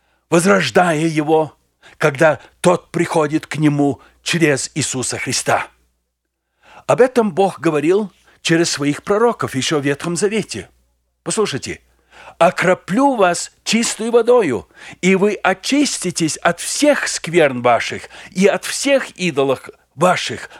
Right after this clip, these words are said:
очищу вас». И дам вам сердце новое,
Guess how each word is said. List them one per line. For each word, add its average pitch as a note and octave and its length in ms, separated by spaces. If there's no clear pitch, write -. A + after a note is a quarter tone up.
очищу - 580
вас». - 460
И D#3 160
дам F3+ 300
вам F#3 180
сердце F#3+ 460
новое, G#3+ 400